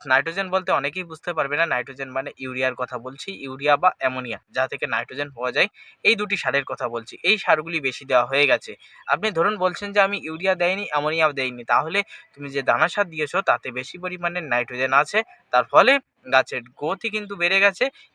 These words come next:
পুরুষ ফুল বেশি ফুটছে, স্ত্রী ফুল একেবারে কম ফুটছে। বিশেষ করে শসা, লাউ, করলা এই সমস্ত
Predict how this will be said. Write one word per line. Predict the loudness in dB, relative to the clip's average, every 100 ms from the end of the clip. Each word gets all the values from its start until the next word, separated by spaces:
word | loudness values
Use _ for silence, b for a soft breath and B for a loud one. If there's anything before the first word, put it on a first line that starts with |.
| _
পুরুষ | -8 -6 -4
ফুল | -4 -2
বেশি | -2 -2 -8
ফুটছে, | -10 -4 -4 -4
স্ত্রী | -10 -16
ফুল | -4
একেবারে | -4 -4 -8 -8 -6
কম | -10 -10
ফুটছে। | -16 -16 -20 b b b b
বিশেষ | -18 -14
করে | -6 -4
শসা, | -4 -6 -2 -2
লাউ, | 0 2 2
করলা | 0 -10 -6 -4
এই | -4 -6
সমস্ত | -12 -16 -18